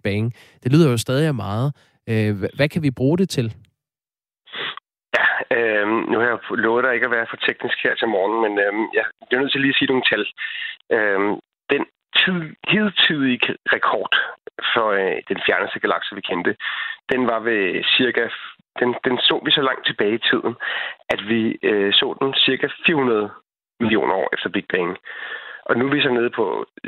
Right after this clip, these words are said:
Speaker 2: cirka tre hundrede millioner år, og det lyder måske, om det er tre hundrede eller fire hundrede, det lyder måske lidt ligegyldigt, men, men vi tror, at de første stjerner og galakser opstod mellem hundrede og to hundrede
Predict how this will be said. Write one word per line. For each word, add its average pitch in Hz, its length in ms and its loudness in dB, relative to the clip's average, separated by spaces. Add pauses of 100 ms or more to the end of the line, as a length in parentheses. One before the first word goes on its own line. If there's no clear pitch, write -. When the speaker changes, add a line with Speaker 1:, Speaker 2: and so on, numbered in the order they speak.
(140)
Speaker 2:
cirka - 180 2 (120)
tre 180 140 0
hundrede 175 220 2
millioner 165 320 2
år, 147 180 -2 (640)
og 120 100 0
det 127 100 -4
lyder 139 200 2 (360)
måske, - 260 2
om 107 80 0
det 120 100 0
er - 120 -2
tre 143 120 0
hundrede 127 200 0
eller 107 200 -2
fire 120 120 2
hundrede, 117 200 2
det 113 120 -4 (100)
lyder 101 140 2
måske 113 280 2 (160)
lidt 107 220 -6
ligegyldigt, 110 480 0
men, 101 80 0 (260)
men 110 100 2 (240)
vi - 60 -4 (140)
tror, - 200 -4 (440)
at - 80 -2 (320)
de 127 60 0 (100)
første 151 340 2 (320)
stjerner 117 360 2
og 113 80 -2
galakser 113 480 -2
opstod - 380 -2 (600)
mellem 135 240 2 (220)
hundrede 143 320 2
og - 80 -10
to - 200 0
hundrede 110 340 0